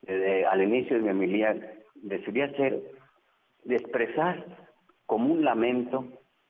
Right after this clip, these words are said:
como un deseo, de que hubiese sido mejor, en vez de tener un acto celebrativo, como fue el que realizó el presidente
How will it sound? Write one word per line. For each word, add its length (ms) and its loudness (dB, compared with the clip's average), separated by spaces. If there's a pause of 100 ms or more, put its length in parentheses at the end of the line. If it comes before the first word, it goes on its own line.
(340)
como 180 2
un 160 2
deseo, 580 0 (1400)
de 320 -2
que 120 0
hubiese 540 0
sido 240 0
mejor, 800 -2
en 160 -2
vez 160 2
de 80 2
tener 320 0
un 160 2
acto 400 -2
celebrativo, 920 0 (280)
como 340 0
fue 360 0 (520)
el 180 -2
que 100 0
realizó 440 0
el 120 -2
presidente 840 -2